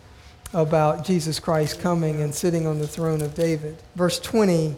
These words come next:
of chapter thirty-three. So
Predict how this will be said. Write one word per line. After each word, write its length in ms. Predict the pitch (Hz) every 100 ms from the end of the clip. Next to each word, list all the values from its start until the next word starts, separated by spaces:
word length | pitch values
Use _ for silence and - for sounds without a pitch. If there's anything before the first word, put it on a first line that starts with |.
| -
of 140 | 160 -
chapter 400 | 185 170 - 151
thirty-three. 1120 | - - 214 196 185 160 143 156 151 151 156 151 - - - - - - - - - - - - -
So 400 | 170 156 165